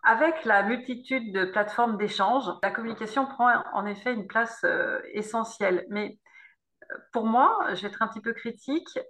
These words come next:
euh, communiquer, c'est surtout bien communiquer.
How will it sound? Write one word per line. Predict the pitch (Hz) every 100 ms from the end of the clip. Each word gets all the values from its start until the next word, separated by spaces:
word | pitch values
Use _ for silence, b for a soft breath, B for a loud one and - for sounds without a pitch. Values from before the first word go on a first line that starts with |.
| 185
euh, | 185 190 185
communiquer, | 269 269 254 254 254 277 349 370
c'est | - 233
surtout | - 240 285 240
bien | 175 190 269 277 -
communiquer. | 226 214 208 202 180 -